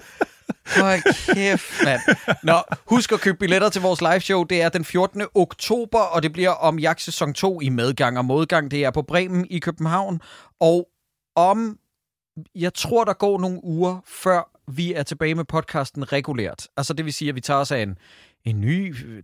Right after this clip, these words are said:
dårlig dansk film, eventuelt, øh, Karø synger eventuelt, og, øh, og vi laver minisoder igen. Men, men i mellemtiden med, at Christoffer og Troels og jeg går på sommerferie, og vi vender tilbage igen, så kommer der nok til at opstå noget i dit feed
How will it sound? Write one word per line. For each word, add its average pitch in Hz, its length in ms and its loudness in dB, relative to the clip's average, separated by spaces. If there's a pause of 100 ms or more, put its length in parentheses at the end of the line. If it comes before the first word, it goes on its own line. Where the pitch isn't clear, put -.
dårlig 160 480 -2
dansk 135 360 -2
film, 202 320 -4
eventuelt, 165 600 -4
øh, 135 480 -2
Karø 135 360 -2
synger 185 320 -6
eventuelt, 139 500 -6
og, 131 380 0
øh, 120 140 0 (380)
og 143 120 0
vi 147 60 2
laver 139 200 2
minisoder 143 440 0
igen. 147 300 -2
Men, 165 260 -2
men 165 260 -2 (260)
i 180 100 0
mellemtiden 190 560 0
med, 160 220 2 (160)
at 143 180 -6 (640)
Christoffer 156 400 -2
og 139 100 -4
Troels 156 260 -6
og 151 60 0
jeg 131 160 0
går 147 100 -6
på 135 100 -6
sommerferie, 135 600 -2 (300)
og 143 120 0
vi 147 100 0
vender 131 180 -2
tilbage 143 360 -2
igen, 131 280 -4 (340)
så - 140 -4
kommer 175 200 -2
der 165 80 -2
nok 165 180 -4
til 196 120 -6
at 185 100 -2
opstå 180 400 -4
noget 135 180 -2
i 135 60 -2
dit 127 120 -10
feed 127 360 -8